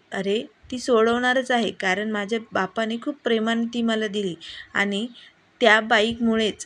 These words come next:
आज नंद्याच्या बापाचे प्राण वाचले. एकदा माणूस गेला ना की परत येत नाही, तसे बाईक आपली परत येईल आणि आता मी कष्ट करणार आहे, पैसे कमवणार आहे, त्यामुळे लवकरच माझी बापाने दिलेली प्रेमाची बाईक मी सोडवून आणणार आहे.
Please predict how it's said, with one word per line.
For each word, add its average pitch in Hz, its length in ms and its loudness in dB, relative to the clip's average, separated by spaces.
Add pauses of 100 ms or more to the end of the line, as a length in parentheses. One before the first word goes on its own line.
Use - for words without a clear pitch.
आज 214 180 -2
नंद्याच्या 214 520 -2
बापाचे 233 400 -2
प्राण 208 360 -2
वाचले. 180 340 -6 (340)
एकदा 196 300 -2
माणूस 208 380 -2
गेला 240 300 -2
ना 196 280 -4
की 240 100 -6
परत 202 380 0
येत 202 140 -2
नाही, 175 200 -8 (220)
तसे 277 200 -4
बाईक 226 360 2
आपली 254 240 -2
परत 254 400 -2
येईल 185 220 -2 (340)
आणि 214 220 0
आता 214 200 0
मी 254 180 -6
कष्ट 226 300 -2
करणार 208 340 0
आहे, 202 140 -4 (120)
पैसे 208 320 0
कमवणार 220 440 -4
आहे, 190 200 -6 (140)
त्यामुळे 214 400 -4
लवकरच 226 640 -4
माझी 220 340 -4 (440)
बापाने 214 420 4
दिलेली 240 400 -2 (120)
प्रेमाची 220 440 -2
बाईक 226 300 0
मी 277 120 -8
सोडवून 220 440 0
आणणार 196 340 -4
आहे. - 80 -8